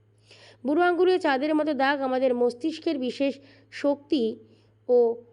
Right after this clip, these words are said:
মানসিক শক্তির ইঙ্গিত দিতে পারে বিশেষভাবে। অন্যদিকে আধ্যাত্মিক দৃষ্টিতে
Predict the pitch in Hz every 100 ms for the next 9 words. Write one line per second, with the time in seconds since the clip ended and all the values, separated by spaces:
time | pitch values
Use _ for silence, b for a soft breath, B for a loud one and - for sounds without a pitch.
0 | - 233 247 285 330 320 - 247 233 330
1 | 320 262 254 240 247 196 208 208 214 285
2 | 330 247 226 202 190 175 185 - 240 269
3 | 294 311 294 240 269 285 330 320 320 311
4 | 311 320 269 214